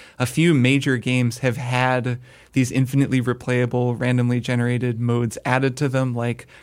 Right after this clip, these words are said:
God of War Valhalla. Uh, Hitman three became Hitman World of Ass-, Assassination. The Last of Us two, in its sort of P S five re-release, got this no return mode. And they're all interesting in different ways,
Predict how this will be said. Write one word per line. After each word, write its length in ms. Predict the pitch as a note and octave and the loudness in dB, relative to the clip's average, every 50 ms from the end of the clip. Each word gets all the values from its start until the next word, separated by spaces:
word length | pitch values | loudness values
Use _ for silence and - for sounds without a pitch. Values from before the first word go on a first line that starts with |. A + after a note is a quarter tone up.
| - | -6
God 200 | - A#2+ A2+ A2+ | -2 -2 0 0
of 140 | A#2+ A2 A#2 | 0 -2 -2
War 180 | A#2 A#2 A2+ A#2 | -4 -4 -4 -2
Valhalla. 760 | A2 A#2+ A#2 A#2 A#2 C#3 E3 F3+ E3 D#3 D#3 D3+ D3 C#3+ C#3+ - - - - - - | -2 -2 -2 -2 -2 2 2 2 4 4 4 2 2 0 -2 -8 -20 -20 -20 -12 -6
Uh, 240 | A2+ A#2 A2 A2+ A#2 | -4 -2 -2 -2 -2
Hitman 420 | B2 C3 D3 C3+ C3+ B2+ A#2+ A#2+ | 0 -2 0 2 2 2 2 0
three 260 | B2 C3 C3+ C3+ C3+ C3 | 0 0 2 2 2 2
became 300 | B2 A#2+ - B2+ A#2 A2+ | 0 0 0 -2 -2 0
Hitman 380 | C3 B2+ - B2 A#2+ A#2 A#2 | -2 -2 -2 -2 -2 -2 0
World 180 | A#2 A#2 A#2 A#2 | -2 -2 -2 -2
of 120 | A#2 A2 | -4 -6
Ass-, 160 | A#2 A#2 - - | -6 -8 -8 -8
Assassination. 880 | - A#2 - - - A#2 A2+ - A#2 A#2+ B2 B2 B2 - B2+ B2 B2 B2 B2 - - - - - | -8 -8 -4 -4 -4 -4 -4 -2 -2 0 0 -2 -2 -2 -2 -2 -2 -2 -4 -8 -18 -20 -14 -6
The 80 | - A#2+ | -4 -2
Last 240 | A#2 A2+ A#2 - - | 0 0 0 -2 -2
of 100 | A2+ A#2 | -2 -2
Us 220 | A#2 A2+ - - | -2 -4 -4 -10
two, 520 | - - D3+ C#3+ C#3 C3 C3 B2+ B2+ B2+ B2 | -6 0 2 4 4 4 4 2 2 0 0
in 160 | B2 B2+ A#2+ | 0 0 0
its 340 | A#2 A#2 A2 - - - - - - | 0 -2 -4 -6 -12 -14 -14 -12 -8
sort 160 | - A#2 A#2 | -6 -4 -4
of 80 | A2 - | -4 -2
P 140 | - C3 | 0 0
S 160 | B2 A#2 - - | 0 0 -2 -4
five 400 | - B2 A#2 A#2 B2 A2+ A2+ A#2+ | -4 -4 -2 -2 -2 -2 -2 0
re-release, 500 | C3+ D3+ D3+ D3+ C#3+ D3 D3 C#3+ C3+ - | 0 2 2 0 0 0 -2 -2 -2 -2
got 280 | - B2 A#2 A#2+ - | -4 -4 -4 -4 -6
this 200 | - A2+ - - | -8 -8 -6 -6
no 220 | D3+ D#3+ E3+ C3 C3 | -4 -2 0 0 0
return 580 | B2 B2 B2+ B2 - B2 D3+ D#3 E3 D3+ D3 | 0 -2 -4 -6 -4 -4 -2 0 0 0 0
mode. 340 | D3 D3 C#3+ C#3+ C#3+ C#3 C#3 C#3 - - - - - - - | 0 2 2 2 0 -2 -4 -8 -12 -20 -20 -20 -18 -10 -4
And 220 | - F3 F3+ F#3 | -2 0 0 2
they're 140 | F3+ F#3 G#3 | 2 2 2
all 100 | G#3+ A3+ | 2 2
interesting 600 | F#3 F3 E3+ E3 F#3+ F3 - - F#3 F#3 F#3 - - | 2 2 2 0 0 -2 -2 -2 0 0 0 -2 -2
in 140 | C#3 B2 | -2 -2
different 300 | A#2 C3 B2 - B2+ - | -2 -4 -2 -4 -4 -4
ways, 520 | G#2+ A#2+ A#2+ A#2 A2+ A2+ A2+ B2+ - - | -2 -4 -2 -2 -2 -4 -6 -8 -12 -16